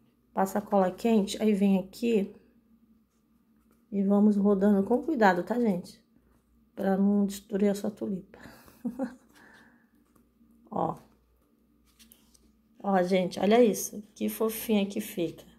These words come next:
Tá vendo? Aqui eu tenho que passar um pouquinho mais de cola, né? Aí ficou assim. Aí eu vou tá fazendo um lacinho.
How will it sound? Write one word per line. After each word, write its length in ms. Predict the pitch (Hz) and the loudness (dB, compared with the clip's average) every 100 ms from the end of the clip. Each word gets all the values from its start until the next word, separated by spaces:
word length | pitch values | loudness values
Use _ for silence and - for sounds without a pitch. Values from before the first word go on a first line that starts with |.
| _ _ _ - | _ _ _ -8
Tá 60 | |
vendo? 400 | 190 208 254 330 - _ _ _ _ _ _ _ _ _ _ _ | -2 0 0 -2 -12 _ _ _ _ _ _ _ _ _ _ _
Aqui 120 | 220 | -10
eu 60 | |
tenho 180 | 214 240 | -8 -8
que 60 | - | -8
passar 260 | 220 - 214 | -8 -6 -8
um 40 | |
pouquinho 580 | 214 220 - 277 359 370 | -8 -10 -10 -10 -6 -4
mais 200 | 339 302 | -4 -4
de 120 | 330 | -6
cola, 360 | - - 175 165 | -6 -6 -4 -2
né? 220 | 190 196 - _ | -4 -4 -10 _
Aí 160 | - 214 | -10 -10
ficou 240 | - 240 | -6 0
assim. 400 | 247 254 - 160 - _ - - - | 0 0 -6 -8 -10 _ -20 -20 -10
Aí 220 | - 220 | 2 6
eu 60 | 254 | 6
vou 80 | 254 | 4
tá 100 | 254 | 2
fazendo 420 | 247 240 233 220 | 2 4 4 4
um 160 | 226 233 | 4 4
lacinho. 680 | 247 247 - 220 196 - | 4 2 0 2 2 0